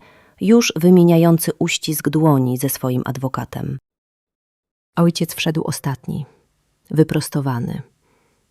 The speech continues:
ze wzrokiem utkwionym przed siebie, odmawiając spojrzenia w moim kierunku.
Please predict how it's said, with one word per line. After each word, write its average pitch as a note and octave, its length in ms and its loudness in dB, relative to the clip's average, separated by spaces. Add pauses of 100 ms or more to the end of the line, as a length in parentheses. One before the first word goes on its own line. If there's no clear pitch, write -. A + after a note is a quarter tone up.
ze D#3 180 2
wzrokiem E3 460 2
utkwionym D3 500 -2
przed - 240 -8
siebie, C3+ 420 -6 (840)
odmawiając D3+ 800 2
spojrzenia C#3+ 600 0
w C3 60 -4
moim C3 220 0
kierunku. B2+ 680 -6